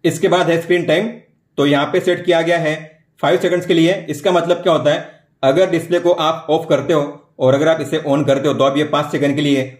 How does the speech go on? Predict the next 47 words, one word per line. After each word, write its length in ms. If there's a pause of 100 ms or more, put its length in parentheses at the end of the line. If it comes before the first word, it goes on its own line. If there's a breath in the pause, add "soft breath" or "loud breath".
(160)
on 120
रहेगा, 360 (300)
उसके 240
बाद 180
ऑफ 120
हो 80
जाएगा। 260 (440)
तो 80
अगर 120
आप 100
इसे 160
बढ़ाना 260
चाहते 280
हो 80
timer 320
को 180 (560)
तो 80
आप 500 (180)
यहाँ 260
से 160 (580)
बढ़ा 220
सकते 240
हो, 140
यहाँ 220
पे 120
है 80
maximum 500
thirty 240
second। 300 (400)
लेकिन 220
अगर 120
आपको 200
battery 280
backup 240
बढ़िया 200
चाहिए 240
तो 120
आप 500
दस 180
या 100
पन्द्रह 260
second 320 (360)
set 220
कर 100
सकते 240
हो 40
maximum। 400